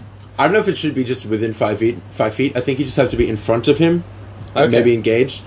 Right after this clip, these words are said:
Speaker 1: which you are.
Speaker 2: Yeah. Well, no, if it, if you are in melee with someone, uh, if someone's in melee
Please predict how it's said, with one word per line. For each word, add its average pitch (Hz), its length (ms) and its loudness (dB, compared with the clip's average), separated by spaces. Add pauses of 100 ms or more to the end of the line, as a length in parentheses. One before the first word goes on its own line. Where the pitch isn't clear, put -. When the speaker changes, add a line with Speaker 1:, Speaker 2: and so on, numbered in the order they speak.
Speaker 1:
which 165 180 4
you 123 120 4
are. 98 240 -2 (180)
Speaker 2:
Yeah. 156 160 0 (220)
Well, 220 180 6
no, 214 160 4
if 208 300 2
it, 202 160 -2 (540)
if 196 200 2
you 226 120 2
are 196 120 2
in 196 240 2
melee 214 440 2
with 208 200 2
someone, 233 760 0 (280)
uh, 160 220 2
if 175 140 0
someone's 247 360 2
in 247 140 0
melee 190 520 4